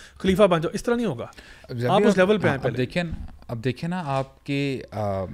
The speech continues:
Speaker 2: انشاءاللہ، انشاءاللہ جیسے بھی ہم نے اسکالرس کی بات کی، let's say آج ایک consensus پہ آ جاتی ہے امت کہ جی جہاد فرض ہو چکا ہے،
Speaker 1: ہوں۔
Speaker 2: تو انشاءاللہ، انشاءاللہ ہمیں جانا چاہیے اور انشاءاللہ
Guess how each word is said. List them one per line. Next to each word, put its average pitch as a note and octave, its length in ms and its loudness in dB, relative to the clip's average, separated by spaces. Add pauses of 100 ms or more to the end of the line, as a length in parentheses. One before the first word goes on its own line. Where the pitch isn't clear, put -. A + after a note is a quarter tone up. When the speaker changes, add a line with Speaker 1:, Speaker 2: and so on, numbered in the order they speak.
(220)
Speaker 2:
انشاءاللہ، D3+ 460 0
انشاءاللہ A#2+ 480 -2
جیسے B2 220 -4
بھی A#2 80 -2
ہم G#2+ 80 -2
نے A#2 60 0
اسکالرس A2+ 400 -2
کی - 80 -2
بات F#2+ 280 -4
کی، A#2 120 -6
let's D#3+ 400 -2
say D#3+ 300 -2 (260)
آج B2 420 2
ایک C3+ 260 -6
consensus B2+ 640 -4
پہ D#3 80 0
آ G#2+ 140 2
جاتی A2+ 360 -4
ہے A2+ 60 2
امت G#2+ 420 -2 (460)
کہ C3+ 140 0
جی C#3+ 160 0
جہاد B2 400 0
فرض C#3+ 300 0
ہو G2 100 -2
چکا - 280 -10
ہے، F2 80 -14 (100)
Speaker 1:
ہوں۔ C3 120 -12 (480)
Speaker 2:
تو A#2+ 160 0
انشاءاللہ، F3 460 6
انشاءاللہ C3 800 0
ہمیں B2+ 220 4
جانا A#2+ 280 2
چاہیے B2 260 -4
اور A3 140 -4
انشاءاللہ F3 720 -2